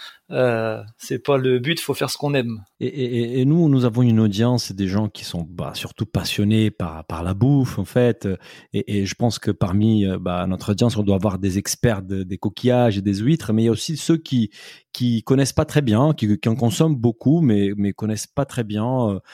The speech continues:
Speaker 2: les processus de reproduction, d'élevage.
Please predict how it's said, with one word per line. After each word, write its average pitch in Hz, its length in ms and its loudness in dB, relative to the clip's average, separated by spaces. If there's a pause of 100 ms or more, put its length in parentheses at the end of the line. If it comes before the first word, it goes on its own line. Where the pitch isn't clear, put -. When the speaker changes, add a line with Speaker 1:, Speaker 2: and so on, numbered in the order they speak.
(200)
Speaker 2:
les 110 100 -2
processus 113 600 -4
de 101 220 2
reproduction, 135 960 0
d'élevage. 120 840 2